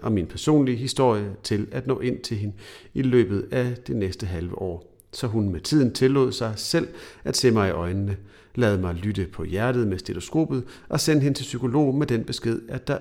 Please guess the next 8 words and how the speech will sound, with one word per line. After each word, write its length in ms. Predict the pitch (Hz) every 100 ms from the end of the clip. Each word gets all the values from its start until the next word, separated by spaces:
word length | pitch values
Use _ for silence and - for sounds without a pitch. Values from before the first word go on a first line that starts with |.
| -
intet 400 | 143 147 147 151
galt 320 | 127 110 92
var 140 | 98 123
med 160 | 131
hende, 220 | 120 120 117 - - - -
men 300 | 139 151 160 -
at 120 | -
hendes 380 | 143 147 -